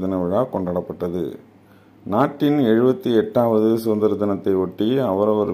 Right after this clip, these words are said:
வீடுகளில் இந்திய தேசிய கொடியை ஏற்றி வைத்து கொண்டாடுமாறு பாரத பிரதமர் நரேந்திர மோடி நாட்டு மக்களுக்கு வேண்டுகோள் விடுத்திருந்தார். அதன்படி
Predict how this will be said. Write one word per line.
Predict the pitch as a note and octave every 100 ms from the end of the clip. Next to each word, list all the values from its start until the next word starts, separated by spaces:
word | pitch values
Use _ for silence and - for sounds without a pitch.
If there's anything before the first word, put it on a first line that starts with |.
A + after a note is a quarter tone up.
| F#2
வீடுகளில் | A2 A2+ G#2+ G2+ G2 G2
இந்திய | G#2+ A2 G2+ G2
தேசிய | G2+ A2 G2+
கொடியை | G2+ G2 F#2+ G2
ஏற்றி | F#2 G#2
வைத்து | G2+ - F#2+
கொண்டாடுமாறு | F#2+ F#2+ F#2+ F#2 F#2 F2+ G#2+ D3 - - - - - - -
பாரத | B2 D#3 D#3+ D#3 C#3+
பிரதமர் | A#2+ B2 A#2+ A#2 D2
நரேந்திர | G2+ G#2+ A2+ G#2+ G#2
மோடி | G2 G2 G2+ - G2+
நாட்டு | A2+ A#2 A2+
மக்களுக்கு | F#2+ G2 F#2 - A#2 C#3 B2+
வேண்டுகோள் | G2 F#2 F2+ F#2 F2+
விடுத்திருந்தார். | F#2 F2 F2+ F#2 F#2+ G2 D#2 - - - - - - -
அதன்படி | F2 F#2 F#2 F#2 G2